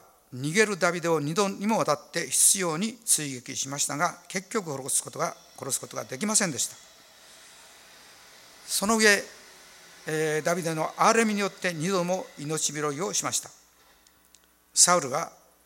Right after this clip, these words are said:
えー、ダビデが自分の上着の裾を切り取るほど接近しつつも、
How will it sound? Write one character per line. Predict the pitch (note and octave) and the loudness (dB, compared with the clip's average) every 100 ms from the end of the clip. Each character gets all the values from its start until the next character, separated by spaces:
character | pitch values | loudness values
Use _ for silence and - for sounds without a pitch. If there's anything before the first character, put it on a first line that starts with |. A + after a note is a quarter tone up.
| _ _ _ _ | _ _ _ _
え | C3 B2 B2 | -8 -8 -2
ー、 | |
ダ | D3 | 0
ビ | F#3 | 0
デ | C#3+ | 0
が | C3+ | -2
自 | D#3+ | -2
分 | G#3 | -2
の | G3+ F#3 | 0 0
上 | D3+ F#3 | 2 2
着 | F#3+ | 2
の | F3+ | 2
裾 | - - A#3 | 4 4 4
を | F#3 | 2
切 | - G#3+ | -2 -6
り | |
取 | G3+ G3+ | -4 -6
る | |
ほ | E3+ | -4
ど | G#3 F#3+ - - _ _ _ _ | -4 -4 -6 -20 _ _ _ _
接 | - F3 E3+ | -4 -2 -2
近 | - F3 | -4 -4
し | D3+ | 0
つ | - | 2
つ | D#3 F#3 | 4 4
も、 | G3 - | 2 -4